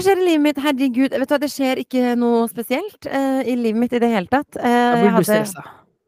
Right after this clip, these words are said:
Speaker 1: Ja, altså, jeg, jeg, jeg er ikke så mye stresset, men, eh, jeg har en liten flause jeg gjorde her om dagen, som jeg tenkte sånn, «Åh, det må jeg fortelle til Jonas.» Og med Jonas mener jeg på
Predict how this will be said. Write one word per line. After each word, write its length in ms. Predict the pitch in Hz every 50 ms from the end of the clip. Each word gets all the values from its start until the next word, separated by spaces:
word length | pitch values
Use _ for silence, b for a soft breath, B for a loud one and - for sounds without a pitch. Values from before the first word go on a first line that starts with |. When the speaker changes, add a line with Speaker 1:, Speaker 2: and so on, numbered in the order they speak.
| _ _ _ _ -
Speaker 1:
Ja, 120 | 226 240 240
altså, 300 | - 233 - 269 269 262 - - -
jeg, 80 | 226 196 180 -
jeg, 220 | - - 196 214 185 -
jeg 140 | - 208 202
er 100 | - 208 208
ikke 100 | - - - -
så 120 | 254 226 _ -
mye 160 | 262 247 247 -
stresset, 460 | - - 254 240 - - - 233 240
men, 160 | 247 247 -
eh, 320 | - - 226 233 233 233 220 - _ _ _ _ _ - -
jeg 80 | 240 247 269
har 80 | 262 - -
en 240 | 214 226 226 262 269
liten 320 | 247 202 175 - 190 220
flause 400 | - - 240 214 160 143 131 -
jeg 160 | - 175 170 160
gjorde 160 | 160 165 165
her 80 | 160
om 80 | 160 165
dagen, 240 | 160 160 175 214 226
som 140 | - 220 214
jeg 80 | 202
tenkte 180 | 208 180 - 185
sånn, 80 | 180 - 165
«Åh, 80 | - _ -
det 100 | 175 170
må 80 | 170
jeg 80 | 165 160 175
fortelle 220 | - 165 143 151 151
til 100 | 185 170
Jonas.» 400 | 143 143 156 190 233 226 - -
Og 80 | - 202
med 140 | 196 190 180
Jonas 320 | 165 151 156 165 165 -
mener 300 | 190 180 160 151 160 156
jeg 80 | 165
på 20 | 165